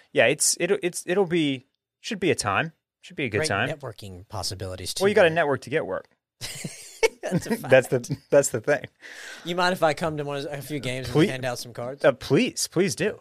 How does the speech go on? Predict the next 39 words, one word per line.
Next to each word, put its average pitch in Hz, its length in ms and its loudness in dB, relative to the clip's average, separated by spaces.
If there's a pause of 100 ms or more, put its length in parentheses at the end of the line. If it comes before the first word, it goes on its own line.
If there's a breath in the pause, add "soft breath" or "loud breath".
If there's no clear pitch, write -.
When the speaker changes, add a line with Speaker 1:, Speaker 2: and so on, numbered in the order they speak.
Speaker 1:
I 143 100 4
mean, 160 140 2
they, 190 140 8
they 180 180 6
are, 160 240 10
they 202 140 8
are 208 120 8
encouraging, 104 880 2 (680)
you 123 140 -2
know, 90 240 -2
spectators 104 880 2
and 90 300 -10
Speaker 2:
Mm-hmm. 107 140 -20 (560)
Speaker 1:
come 156 140 -4
have 180 140 0
yourself 190 260 0
Speaker 2:
Let 240 80 4
Speaker 1:
a, 311 40 2
Speaker 2:
me 415 60 4
sponsor 294 380 0
Speaker 1:
come 214 140 6
Speaker 2:
a - 20 8
Speaker 1:
hel-, 247 100 6
Speaker 2:
game. - 60 -4
Speaker 1:
come 208 160 2
help 247 180 4
your, 214 140 2
have 208 180 2
yourself 214 260 2
a 196 60 2
beer, - 300 -2
Speaker 2:
Let - 80 -2
Speaker 1:
huh? 233 60 2
Speaker 2:
me, 240 160 -6
let 226 100 -4
me 285 60 -6
sponsor 180 420 -4
a 117 40 -10
game. 101 180 -18